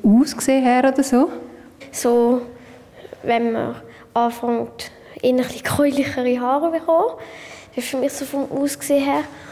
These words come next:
Speaker 2: Und das kennt man manchmal, wenn man go schwimmen geht oder so, nachher die Hände sind auch so ganz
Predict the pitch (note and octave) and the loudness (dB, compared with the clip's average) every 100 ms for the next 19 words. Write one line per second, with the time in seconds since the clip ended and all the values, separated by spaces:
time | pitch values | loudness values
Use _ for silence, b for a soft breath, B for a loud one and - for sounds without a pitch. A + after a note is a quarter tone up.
0 | B B - - B3+ B3 A#3+ B3 - B | B B -10 0 2 4 2 0 -4 B
1 | A#3+ B B - - _ - C#4 - C4 | -20 B B -14 -14 _ -4 -2 0 2
2 | B3+ C#4 C#4+ - A#3+ A#3 A3+ A#3 A3 A3+ | 4 2 2 0 0 0 2 4 4 2
3 | - - D4 F4 E4+ D#4 E4 F4 E4 C4+ | 0 0 2 2 2 0 0 -4 -2 2
4 | C4+ D#4+ B3 B3+ B3 - A#3+ D#4+ G#4 B | 2 2 0 -2 -4 -2 0 2 0 B
5 | B B - B3 B3+ D4 D#4 - B3 E4+ | B B -4 0 0 0 -2 0 -2 -2
6 | G#4+ - - | -4 -8 -12